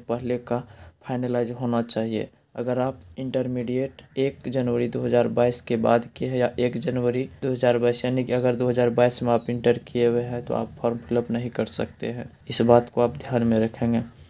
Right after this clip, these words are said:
यदि आप ग्रेजुएशन किए हैं तो ग्रेजुएशन भी दे सकते हैं, अन्यथा खाली छोड़ दें। यहाँ पर आप अपना एड्रेस डिटेल भर सकते हैं, पर-,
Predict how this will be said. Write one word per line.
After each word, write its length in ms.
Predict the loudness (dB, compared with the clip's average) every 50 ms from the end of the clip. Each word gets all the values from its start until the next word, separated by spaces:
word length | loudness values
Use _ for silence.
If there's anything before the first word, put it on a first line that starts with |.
| -20 -20 -20 -18 -18 -6 0 2
यदि 160 | 2 4 6 6
आप 220 | 6 4 2 0 -4 -20 -8 -2
ग्रेजुएशन 560 | 0 0 0 0 0 -2 -2 -2 -2 -4 -4 -6
किए 200 | -4 -2 0 0
हैं 120 | 0 0
तो 100 | 0 0 2
ग्रेजुएशन 560 | 2 2 4 4 4 2 2 2 0 0 2
भी 100 | 2 2
दे 140 | 4 4 4 4
सकते 340 | 4 0 -2 -2 -2 -4
हैं, 60 | -2 -2
अन्यथा 300 | -2 -4 -4 -4 -6 -6
खाली 340 | -4 0 0 2 2 2
छोड़ 260 | 0 -2 -2 -2 -2 -2
दें। 160 | -4 -6 -8 -8 -10 -16 _ -10 -6
यहाँ 220 | -4 -2 -2 2
पर 160 | 4 6 6
आप 200 | 6 6 4 4
अपना 260 | 0 0 0 0 0 2
एड्रेस 340 | 2 2 2 0 0 -2 -4
डिटेल 280 | -4 0 2 2 2 2
भर 140 | 0 -2 -4
सकते 360 | -4 -6 -12 -12 -8 -4 -4
हैं, 140 | -2 -2 -2
पर-, 220 | -4 -4 -6 -8